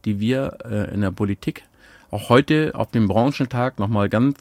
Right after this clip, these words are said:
deutlich wahrgenommen haben. Und da stehen wir als Branche auch dahinter.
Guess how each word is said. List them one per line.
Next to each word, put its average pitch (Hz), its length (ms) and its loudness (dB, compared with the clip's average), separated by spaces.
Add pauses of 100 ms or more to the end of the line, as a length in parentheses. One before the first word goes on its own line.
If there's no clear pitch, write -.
deutlich 113 380 -2
wahrgenommen 123 440 0
haben. 131 320 -2
Und - 280 -4
da 101 100 0
stehen 120 320 2
wir 127 160 0
als 104 160 -4
Branche 113 400 -2
auch - 120 -6
dahinter. 123 500 -4